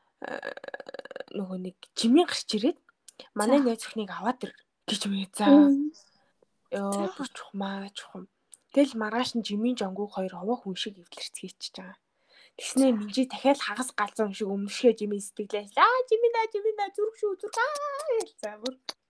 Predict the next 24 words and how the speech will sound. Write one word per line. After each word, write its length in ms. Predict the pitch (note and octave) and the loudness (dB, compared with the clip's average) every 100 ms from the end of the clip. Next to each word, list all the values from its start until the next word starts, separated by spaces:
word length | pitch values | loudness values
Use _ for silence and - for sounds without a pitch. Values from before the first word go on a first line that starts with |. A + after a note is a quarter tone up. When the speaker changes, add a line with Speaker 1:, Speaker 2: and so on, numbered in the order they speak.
| _ _ - - - - - - - _ _ _ _ _ _ _ | _ _ -18 -14 -14 -14 -18 -20 -20 _ _ _ _ _ _ _
Speaker 1:
Тэгэл 320 | B3+ C#4+ F#4 | 2 4 4
Жимийн 460 | - C4+ D4 F4 D4+ | 0 -2 0 -2 -4
төрсөн 340 | A#3+ - C4+ | -10 -4 -4
өдөр 160 | B3+ A3 | -4 -8
ч 60 | G#3+ | -12
болж 200 | G#3 - | -12 -12
таарал 400 | - G3 G3 F#3+ G3+ | -10 -10 -10 -10 -8
Минжи 240 | G#3+ C4+ | -4 -4
цаг 240 | C4 - A3 | -4 -6 -4
аваад 240 | G3 F#3+ - | -6 -10 -10
бэлхий-, 400 | G3 - B3 A#3+ - | -10 -4 -6 -6 -8
нэг 160 | G#3 - _ | -8 -8 _
бэлгэндэн 480 | A3 F#3+ C4 C4 D4 | -4 0 0 0 -6
цаг 240 | A#3+ G#3+ | -6 -4
аваад 320 | F#3+ G#3+ - _ _ | 0 2 2 _ _
тэгээ 160 | G#3 | -4
бэлгийн 260 | G3+ - C#4 C4+ | -2 0 2 2
нөхөө 180 | B3+ | 4
Speaker 2:
Мгм. 60 | C#4 | 2
Speaker 1:
гэрийнх 280 | A3 C4 D4 | 2 -2 -2
нь 80 | A#3+ | -4
үүдэнд 240 | F#3+ - | -4 -10
хүлээжсэн 480 | F#3 - F#3+ - - | -14 -12 -12 -12 -14
чинь 240 | - - | -14 -16